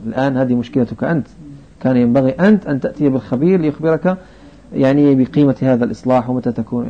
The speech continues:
Speaker 1: الآن هو انعقد البيع، إذا رضيت بذلك العيب انعقد البيع ولزم، ولا علاقة للبائع به بعد ذلك. هناك مسألة ذكرها العلماء كذلك،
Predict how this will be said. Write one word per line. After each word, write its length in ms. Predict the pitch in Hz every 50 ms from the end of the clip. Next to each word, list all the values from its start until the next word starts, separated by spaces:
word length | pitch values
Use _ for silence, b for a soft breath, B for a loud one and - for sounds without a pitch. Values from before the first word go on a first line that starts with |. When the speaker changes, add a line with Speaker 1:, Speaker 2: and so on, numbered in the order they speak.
| 104 107
Speaker 1:
الآن 260 | 110 113 135 147 147 139
هو 180 | 139 139 117
انعقد 400 | 123 123 127 143 - - 180 151
البيع، 240 | 143 131 123 123 117
إذا 200 | 104 120 123 127
رضيت 320 | 127 131 143 165 156 151
بذلك 360 | 139 135 127 143 139 131 - 135
العيب 220 | 143 165 196 151
انعقد 340 | 127 127 165 - - 120 117
البيع 340 | 120 123 151 170 190 185 - B B B B B B B B
ولزم، 400 | 131 139 165 160 135 127 113 104 104 - - - - - - - -
ولا 420 | - 127 127 127 131 127 135 151 175
علاقة 420 | 175 175 175 165 - 170 - 143
للبائع 440 | 131 127 120 127 131 127 123 117 117
به 220 | 120 120 113 113 110
بعد 140 | 101 98 104
ذلك. 280 | 98 98 95 92 95 - - - - - - - - - - 143 143 - - - - - - - - - - - - - B B B B B B B 139
هناك 240 | 165 202 240 233 247
مسألة 300 | 233 226 220 208 196 - 175
ذكرها 320 | 165 202 214 202 180 165
العلماء 320 | 151 143 147 160 175 170 147
كذلك، 420 | - 139 135 156 147 139 143